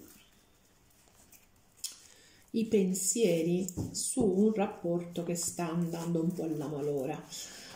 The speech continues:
O sei tu che lo vuoi, vuoi che vada alla malora, o è proprio il rapporto che sta andando un po' alla malora, senti che c'è qualcosa che non va in un rapporto, ecco, non siamo così catastrofici. Due di bastoni, nove di coppe,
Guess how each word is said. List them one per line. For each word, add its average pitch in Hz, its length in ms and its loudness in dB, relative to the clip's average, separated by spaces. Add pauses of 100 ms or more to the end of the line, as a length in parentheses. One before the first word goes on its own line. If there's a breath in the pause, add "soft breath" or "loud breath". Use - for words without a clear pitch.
(320 loud breath)
O 262 140 6
sei 190 300 2
tu 226 180 4
che 175 120 2
lo 170 100 4
vuoi, 185 280 6
vuoi 185 180 4
che 175 120 0
vada 175 180 4
alla 165 140 6
malora, 170 520 4
o 262 40 4
è 233 80 6
proprio 180 320 0
il 196 60 2
rapporto 170 480 -2
che 170 100 -2
sta 175 200 -2
andando 165 400 0
un 175 160 4
po' 175 140 6
alla 180 260 6
malora, 185 600 6
senti 190 380 4
che 190 140 -2
c'è - 200 -6
qualcosa 196 380 2
che 202 140 4
non 196 360 8
va 190 140 8
in 180 120 4
un 180 100 2
rapporto, 170 800 0
ecco, 151 200 -4
non 151 100 -4
siamo 160 160 -4
così 147 200 -4
catastrofici. - 840 -6 (680)
Due 180 260 0
di - 220 -4 (300)
bastoni, 220 920 0
nove 170 340 0
di 220 160 -6
coppe, - 560 -18